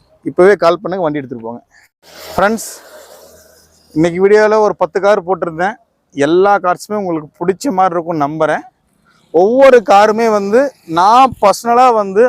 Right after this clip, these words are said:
அனலைஸ் பண்ணி, நான் வீடியோ கூட பாருங்களேன், ஒவ்வொரு காரும் வந்து பர்சனலா நான் டிரைவ் பண்ணி ஒவ்வொன்றா செக் பண்ணி அதுக்கப்புறம் தான் வந்து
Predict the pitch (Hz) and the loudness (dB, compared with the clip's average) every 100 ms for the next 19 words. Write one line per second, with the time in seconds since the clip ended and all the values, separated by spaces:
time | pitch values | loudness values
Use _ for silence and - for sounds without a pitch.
0 | 202 185 196 - 175 170 214 320 _ _ | 0 -2 -2 -2 -4 -2 -6 -8 _ _
1 | _ _ _ - 190 233 269 247 262 240 | _ _ _ -6 -2 2 4 4 2 2
2 | 214 208 202 196 185 233 262 247 208 214 | 2 2 -2 0 0 2 4 4 4 2
3 | 233 214 220 208 196 180 226 220 254 196 | 2 -2 -4 -2 -2 -2 -4 0 0 2
4 | 202 220 185 208 269 233 196 214 277 185 | 0 0 0 -2 -2 -4 -4 -2 -2 -2
5 | 175 196 214 - 175 - 196 202 233 160 | 0 0 -2 -6 -10 -4 -4 -2 -4 -4
6 | 175 160 170 190 202 180 | -2 -4 -2 -4 -4 -6